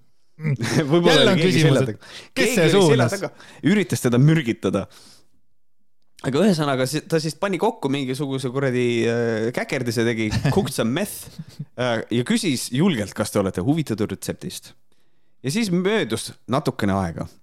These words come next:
Speaker 2: Aga kas ta ise teab seda retsepti ikkagi selles mõttes või? Kas siis ta nagu ikkagi tegi silmad lahti, kui ta võttis, kui ta intuitsioonist, tal ikkagi oli tõmmatud see nagu, ta oli blind täiesti nagu
Speaker 1: Äkki,
Speaker 2: see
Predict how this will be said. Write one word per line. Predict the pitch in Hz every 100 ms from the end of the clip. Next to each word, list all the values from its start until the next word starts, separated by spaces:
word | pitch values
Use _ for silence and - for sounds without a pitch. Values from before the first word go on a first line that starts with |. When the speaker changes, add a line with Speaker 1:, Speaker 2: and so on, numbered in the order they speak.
| -
Speaker 2:
Aga | 147
kas | 156
ta |
ise | 175 147
teab | 175 131
seda | - 104
retsepti | 104 110 101 - -
ikkagi | - -
selles | 107 107 117
mõttes | 120 - -
või? | 117 -
Kas | 117
siis | 185 -
ta |
nagu | 131 123 120
ikkagi | 123
tegi | 131 120
silmad | 170 127
lahti, | 131 151 113
kui | 113
ta |
võttis, | 123 -
kui | -
ta | 139
intuitsioonist, | 139 127 170 190 139
tal | 139 151
ikkagi | 135 127
oli | 123
tõmmatud | 165 139 - -
see | 120
nagu, | 117 117 - - - -
ta | 151
oli | 143
blind | 156 175 170 123 -
täiesti | 127 113 - 113
nagu | 113 117
Speaker 1:
Äkki, | 127
Speaker 2:
see | 135